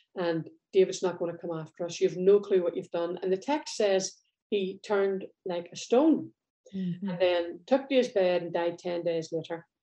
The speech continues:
Speaker 1: David heard about this and remembered, "Oh, she's beautiful, she's clever."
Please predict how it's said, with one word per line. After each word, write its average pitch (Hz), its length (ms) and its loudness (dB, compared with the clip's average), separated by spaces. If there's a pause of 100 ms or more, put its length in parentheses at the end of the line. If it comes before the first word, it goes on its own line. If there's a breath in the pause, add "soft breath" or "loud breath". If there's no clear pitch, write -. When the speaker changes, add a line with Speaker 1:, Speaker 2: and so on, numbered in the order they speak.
(540 soft breath)
Speaker 1:
David 294 320 8
heard 285 300 8
about 190 280 6
this 220 500 2
and 185 140 0
remembered, 302 440 6
"Oh, 226 80 0
she's - 300 -8
beautiful, 226 640 -2
she's 311 340 -6
clever." 240 680 -4